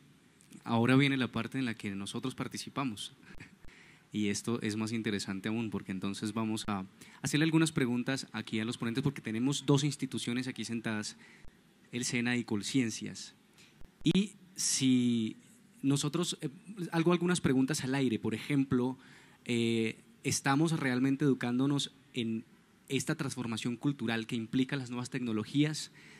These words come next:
Ustedes que están allí, ustedes estudiantes, hay estudiantes del sena, supongo que hay estudiantes de universidades, ¿estamos aprendiendo o estamos transformando nuestra cotidianidad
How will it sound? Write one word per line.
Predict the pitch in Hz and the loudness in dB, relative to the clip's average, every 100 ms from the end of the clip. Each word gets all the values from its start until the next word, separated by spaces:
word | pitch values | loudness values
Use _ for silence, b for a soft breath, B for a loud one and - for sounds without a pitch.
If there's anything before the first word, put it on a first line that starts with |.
| B | B
Ustedes | - - 123 131 | -8 0 0 0
que | |
están | 123 113 | -2 -2
allí, | 113 117 127 | -2 0 0
ustedes | 110 - 113 117 | -2 -2 -2 -2
estudiantes, | 127 117 107 107 117 | -4 -2 0 0 -2
hay | 107 | -2
estudiantes | - 104 117 | -2 -6 -4
del | 104 | -6
sena, | - 123 | -4 -2
supongo | 120 107 110 | -2 -2 -4
que | 113 | -4
hay | |
estudiantes | 110 117 104 - | -4 -4 -4 -4
de | 110 | -2
universidades, | 107 101 - 107 117 139 139 - b b b b b - | -2 -2 -4 -4 0 0 -2 -6 b b b b b -6
¿estamos | 131 - 135 139 160 156 - | -6 -2 0 2 0 -2 -6
aprendiendo | 117 - 117 113 123 127 139 147 | -8 -4 -4 -2 0 0 2 2
o | 131 | 2
estamos | 120 135 135 143 | 2 0 -2 -2
transformando | 143 131 - 120 123 127 143 156 156 | -4 -6 -2 -2 0 0 0 2 2
nuestra | 131 - - | 0 -2 -8
cotidianidad | 113 113 110 107 110 120 | -6 -2 0 0 0 0